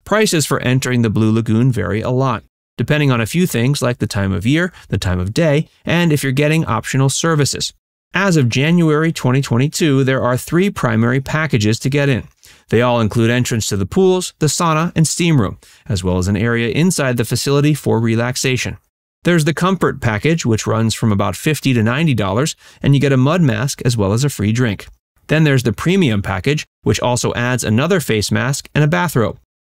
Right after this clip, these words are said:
It also gets you a reservation at the restaurant inside, not to mention a bottle of sparkling wine. That runs you eighty-five to one ten.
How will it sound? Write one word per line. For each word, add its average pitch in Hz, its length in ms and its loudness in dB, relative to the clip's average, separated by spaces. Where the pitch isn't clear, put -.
It 104 80 0
also 101 240 0
gets 107 240 -2
you 107 100 -2
a 98 60 0
reservation 147 640 0
at 143 80 0
the 147 100 0
restaurant 143 480 -2
inside, 127 560 -2
not 139 200 0
to 127 80 -2
mention 143 300 0
a 117 60 0
bottle 107 340 -2
of 139 80 -2
sparkling 131 560 0
wine. 131 320 -2
That 170 180 0
runs 131 260 2
you 127 140 0
eighty-five 160 560 0
to 160 120 -2
one 151 280 2
ten. 139 380 -4